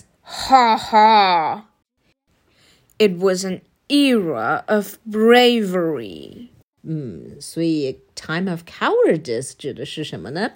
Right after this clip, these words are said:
Speaker 2: Patty拿了一个bomb，而bravery指的是，呃，man and dog要拆除这个bomb。
Speaker 1: 十分的有道理。
Speaker 2: 嗯哼。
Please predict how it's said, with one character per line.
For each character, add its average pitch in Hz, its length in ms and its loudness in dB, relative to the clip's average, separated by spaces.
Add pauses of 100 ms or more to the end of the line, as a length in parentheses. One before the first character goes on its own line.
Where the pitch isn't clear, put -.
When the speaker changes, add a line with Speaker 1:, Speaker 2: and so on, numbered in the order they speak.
Speaker 2:
Patty 196 500 -2 (440)
拿 143 200 -8
了 156 80 -4
一 165 100 -2
个 165 140 -4
bomb， 139 720 -8 (640)
而 170 180 -2
bravery 220 680 4
指 165 180 -10
的 147 160 -4
是， 165 640 -6 (100)
呃， 156 540 -4 (640)
man 202 320 0
and 220 240 2
dog 117 460 -8
要 156 240 -4
拆 208 300 -6
除 147 260 -12
这 147 120 -10
个 143 120 -10
bomb。 76 680 -14 (300)
Speaker 1:
十 - 200 -10
分 226 160 -6
的 285 100 0
有 214 180 -2
道 180 240 -4
理。 214 240 -8
Speaker 2:
嗯 151 360 -10
哼。 226 180 -4